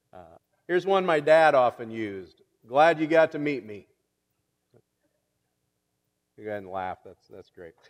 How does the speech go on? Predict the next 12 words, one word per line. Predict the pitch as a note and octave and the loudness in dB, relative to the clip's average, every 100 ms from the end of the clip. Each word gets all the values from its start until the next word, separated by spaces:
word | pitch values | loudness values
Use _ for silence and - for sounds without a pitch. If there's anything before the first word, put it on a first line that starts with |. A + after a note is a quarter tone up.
| _ - | _ -2
Uh, | A#2+ A#2+ - _ _ _ _ _ _ _ _ _ _ _ _ _ _ _ _ _ - | 2 2 -2 _ _ _ _ _ _ _ _ _ _ _ _ _ _ _ _ _ -2
how | |
about | D#3 E3+ D#3+ | 4 6 4
this | F3 F3 | 0 -2
one? | B2 G2 | -6 -2
"This | C3 E3+ | -2 -2
message | D3 D#3+ D#3+ E3+ | 4 4 4 -4
will | C3+ A#2+ | -4 -4
self-destruct | D3+ D3+ - - E3 A2 - | 0 -2 -2 -6 0 0 -2
in | A2 | -12
ten | - B2 B2 | -6 -4 -4
seconds." | B2 B2+ G2 F2 _ - | -2 -2 -2 -12 _ -20